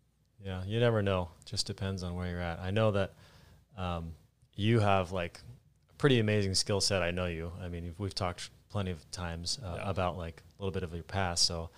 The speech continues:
Speaker 1: it's not just falconry that you, I mean, you're a builder, you build homes or frame, you're a framer, right?
Speaker 2: Yeah.
Speaker 1: Yeah. So you have that business. And then, um, before that, I mean, you used to be a,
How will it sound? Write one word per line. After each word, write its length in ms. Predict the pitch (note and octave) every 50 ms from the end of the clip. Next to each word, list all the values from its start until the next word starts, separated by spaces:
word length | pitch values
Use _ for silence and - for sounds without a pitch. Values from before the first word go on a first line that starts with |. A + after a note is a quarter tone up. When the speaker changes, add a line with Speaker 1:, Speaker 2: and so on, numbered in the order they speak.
| - - - - -
Speaker 1:
it's 140 | - - -
not 160 | G#2+ G2 F#2
just 300 | - F#2+ F2 E2 - -
falconry 480 | - G#2 G2+ G2+ F#2+ - F#2 F2+ E2+ F2
that 240 | E2+ E2+ - - -
you, 80 | - F#2+
I 40 | F2+
mean, 260 | E2+ E2 E2 D#2+ D#2 - - - _ _ _ _ _ _ _ -
you're 260 | F#2+ F#2 F#2 F#2 F2+
a 160 | - G2+ F#2+
builder, 400 | - F#2+ G2 G2+ G2+ F2+ F#2+ F#2+
you 100 | G2 F#2+
build 320 | D#2+ F#2+ F#2+ F#2+ F#2 E2+ F2 D#2+ -
homes 420 | - - G2+ G2+ G2+ G2 G#2 G2+ -
or 120 | E2+ D#2+
frame, 460 | - - - G2 F#2+ F#2+ F#2+ G2 G2 -
you're 140 | A2 F#2 F2
a 40 | F2
framer, 360 | - - G#2+ A2 G2 F2+ F2
right? 260 | F2 F#2 G#2 A2 - - - _ _ _ - -
Speaker 2:
Yeah. 220 | A2+ G2+ F#2+ G2 G2 - - - _
Speaker 1:
Yeah. 240 | - F#2+ F2+ E2+ F2
So 160 | - - -
you 60 | F#2+
have 140 | F#2+ G2 D#2
that 300 | F#2 F#2 F#2+ F#2+ F#2+ -
business. 520 | G2 G2 F#2+ F2+ F#2 F#2+ F#2+ F#2 - - - - - - - - - - -
And 160 | F#2 F#2 F2+ F2
then, 300 | F2 F2 E2+ E2+ E2+ E2+
um, 220 | E2+ E2 E2 E2 E2+ - - _
before 320 | F2+ - - - G2 F#2
that, 380 | F2+ F2+ F2+ F2+ F#2 - - - - _ _ _ _ _ _ _ - -
I 60 | F#2+
mean, 140 | F2 E2+ F2+
you 60 | F#2+ F#2+
used 160 | F#2 - -
to 60 | F2
be 100 | D2 E2+
a, 160 | D#2 E2 E2+